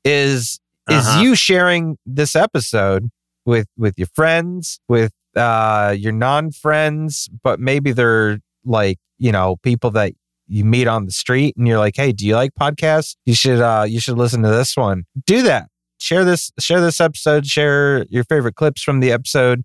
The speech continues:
Speaker 1: do all those things. Head over to nerdslot dot com where you can find more details about us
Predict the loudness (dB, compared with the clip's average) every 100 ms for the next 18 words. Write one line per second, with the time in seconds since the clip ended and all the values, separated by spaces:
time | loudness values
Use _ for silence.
0 | 0 2 4 2 0 -2 -2 -2 -4 -10
1 | _ -2 0 2 2 0 -2 0 -2 0
2 | 0 -2 -2 -2 -2 -2 -4 -4 -2 0
3 | 0 0 0 0 -4 -2 0 0 2 2
4 | 2 2 -2 -2 0 2 2 0 -4 -12